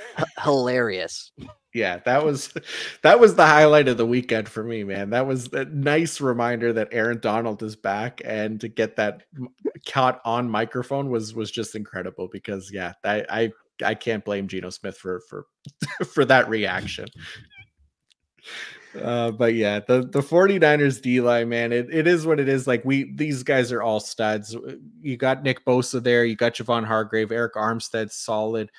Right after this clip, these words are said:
Speaker 1: Drake Jackson potentially now kind of emerging as maybe the edge too. I know Clelin Ferrell played a little bit more than him, but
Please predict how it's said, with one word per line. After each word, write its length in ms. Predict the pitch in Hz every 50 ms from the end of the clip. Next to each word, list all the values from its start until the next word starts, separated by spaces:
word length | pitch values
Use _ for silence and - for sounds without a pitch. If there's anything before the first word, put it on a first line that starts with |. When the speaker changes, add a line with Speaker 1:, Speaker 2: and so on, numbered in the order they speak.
| - - _ _ _ 131 -
Speaker 1:
Drake 320 | _ - 147 156 156 160
Jackson 600 | - - 135 120 131 139 - - 156 139 139 139 - _
potentially 760 | - - - - - 123 131 131 - - 139 131 135 131 127
now 360 | 131 131 123 120 120 120 120 120
kind 260 | - - 131 131 131
of 80 | 120
emerging 720 | 120 117 110 110 113 117 131 139 131 - 139 135 135 131
as 260 | 131 123 123 120 - -
maybe 540 | 123 123 131 139 151 165 160 175 170 170
the 180 | 160 170 170 165
edge 240 | 156 160 156 156 -
too. 220 | - - 165 160
I 20 | 139
know 160 | 135 151 151
Clelin 420 | 151 - - 151 147 143 143 143
Ferrell 300 | 135 - 139 139 143 139
played 240 | 139 - - 143 139
a 60 | 135
little 220 | 131 131 139 139 135
bit 180 | 135 135 131
more 240 | 123 127 131 139 135
than 120 | 131 131
him, 220 | 127 139 139 135 127
but 240 | 123 123 120 117